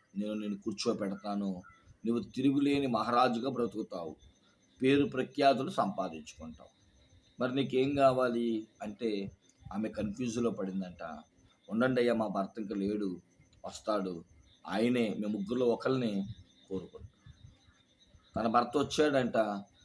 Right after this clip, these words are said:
జరిగిందంతా చెప్పింది. ఇలా ప్రేమ, ధనము, సంపద లేదా ఘనత, ఈ మూడు వచ్చినాయండి, ఎవరో ఒకరినే కోరుకునే అవకాశం ఉంది అన్నప్పుడు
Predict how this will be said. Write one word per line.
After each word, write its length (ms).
జరిగిందంతా 540
చెప్పింది. 600
ఇలా 160
ప్రేమ, 580
ధనము, 560
సంపద 340
లేదా 180
ఘనత, 580
ఈ 40
మూడు 300
వచ్చినాయండి, 720
ఎవరో 500
ఒకరినే 380
కోరుకునే 480
అవకాశం 500
ఉంది 280
అన్నప్పుడు 640